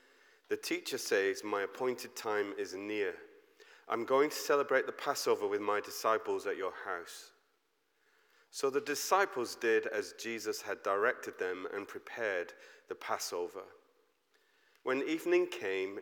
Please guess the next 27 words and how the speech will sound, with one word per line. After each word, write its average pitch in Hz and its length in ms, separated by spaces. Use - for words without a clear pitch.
Jesus 131 480
was 120 180
reclining 120 720
at 107 220
the 107 80
table 110 500
with 95 200
the 101 60
twelve. 92 680
And 123 160
while 151 240
they 160 160
were 156 220
eating, 104 500
he 117 140
said, 101 380
"I 110 160
tell 135 280
you 151 160
the 160 100
truth, - 600
one 139 320
of 147 180
you 101 200
will 101 200
betray 110 540
me." 90 240